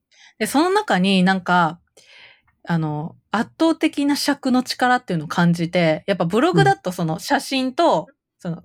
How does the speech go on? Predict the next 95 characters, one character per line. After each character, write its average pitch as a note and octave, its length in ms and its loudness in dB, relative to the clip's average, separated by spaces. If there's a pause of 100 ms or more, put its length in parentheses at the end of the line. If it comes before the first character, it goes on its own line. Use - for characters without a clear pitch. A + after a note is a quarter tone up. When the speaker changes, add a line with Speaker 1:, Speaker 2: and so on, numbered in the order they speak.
Speaker 1:
「今 D#4 120 4
日 C4 100 0
作 C4+ 140 -6
っ - 20 -6
た F3+ 140 -2
ご G3 100 0
飯 A3 180 0
で F3+ 140 0
す」 - 220 -12
み A#3+ 80 -8
た D3+ 100 -4
い - 60 -10
な - 160 -14 (520)
Speaker 2:
う F3+ 80 0
ん E3 40 4
う - 20 4
ん D3 40 2
う D3+ 80 2
ん。 D3+ 40 4
Speaker 1:
ぐ A#3+ 80 4
ら A3 80 4
い F#3 80 2
し B2+ 80 -6
か F3 160 -6
見 A3 80 -6
せ A#3 160 0
ら A3+ 100 2
れ A3+ 140 2
な F#3+ 100 0
い D#3+ 60 0
し、 F3 180 0
ア G3 100 0
メ C#4 120 2
ブ F4+ 140 0
ロ F#4 80 2
っ F4 40 -4
て C4+ 120 -2
め F#3 160 -2
ち F3 80 -2
ゃ C4+ 40 0
め D4+ 120 0
ち D4 60 -6
ゃ D4 40 0
更 C#4+ 220 0
新 C#4 220 0
し - 60 -6
て C4+ 100 0
も G3 100 -2
そ F#3+ 160 2
う - 20 2
な F#3 100 4
る D#3+ 100 2
じ D#3+ 40 -8
ゃ D#3 60 -8
な D#3 60 -8
い - 0 -
で D#3 40 -8
す E3+ 60 -12
か。 - 100 -12
な F3 80 0
ん F3 40 -2
か、 E3+ 120 -14
「今 A#3 120 2
日 F#3 40 0
ど F3+ 100 0
っ F3+ 60 -8
か - 80 -2
行 D#3+ 80 -2
っ - 20 -20
て E3+ 100 -8
き E3+ 100 -8
ま E3 80 -2
し E3+ 100 -10
た、 - 160 -6
写 - 160 -8
真」 D#3 400 -10
と E3+ 80 -20
か、 - 180 -14 (280)
Speaker 2:
う F3+ 80 0
ん E3+ 40 2
う D#3+ 40 2
ん D#3+ 40 4
う D#3 40 4
ん - 20 4
う D#3+ 40 4
ん。 D3+ 40 2
Speaker 1:
「ご D3 80 0
飯 C#3 100 -4
作 C3 140 -6
っ - 20 -8
て C3+ 120 -10
ま F3 120 -4
す」 - 140 -12
と - 60 -12
か。 - 100 -20